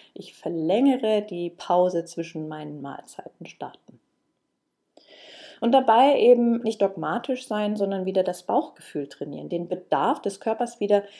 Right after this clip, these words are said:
erforschen. Nur essen zum Beispiel, wenn man wirklich Hunger hat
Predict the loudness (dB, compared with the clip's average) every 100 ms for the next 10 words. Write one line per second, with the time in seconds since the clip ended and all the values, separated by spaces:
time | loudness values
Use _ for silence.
0 | -20 -20 -20 _ _ 2 2 -2 -4 0
1 | 0 -2 -8 -10 -8 -8 -12 _ _ _
2 | _ _ _ _ _ _ _ 2 6 6
3 | 4 2 2 0 0 0 0 0 2 2
4 | 2 0 -4 0 2 0 -6 -8 -12 -14
5 | -8 -2 -2 0 2 0 -2 -6 -2 2
6 | 2 0 -4 -12 -14